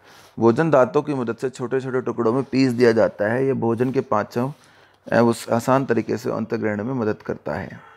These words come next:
दांत कई प्रकार के तरीके के होते हैं बेटा, कृंतक, आगे वाले, फिर रदनक, कैनाइंस, अपचवर्णक और चवर्णक, अग्रच वर्णक और चवर्णक, प्रीमोलर और मोलर। इनके काम क्या है? सबसे पहले कर्तन,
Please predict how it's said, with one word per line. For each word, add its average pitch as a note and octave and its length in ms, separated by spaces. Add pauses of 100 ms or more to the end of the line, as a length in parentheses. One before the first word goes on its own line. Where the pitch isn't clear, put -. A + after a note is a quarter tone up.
(500)
दांत C3 300
कई C#3+ 140
प्रकार C3 340
के A2+ 120
तरीके B2 340
के A#2 80
होते A#2 200
हैं G#2 100
बेटा, A2 100
कृंतक, A2+ 520
आगे G#2+ 240
वाले, G#2+ 300
फिर G#2 200
रदनक, A2 400
कैनाइंस, G#2+ 580 (520)
अपचवर्णक A2 880
और G#2 180
चवर्णक, F2 500 (500)
अग्रच B2+ 520
वर्णक A#2 360
और - 80
चवर्णक, F2 440 (160)
प्रीमोलर A2 400
और D3 120
मोलर। C3 400 (500)
इनके B2 260
काम C3 320
क्या C3+ 140
है? C3+ 60
सबसे B2+ 260
पहले A2 240
कर्तन, A#2 420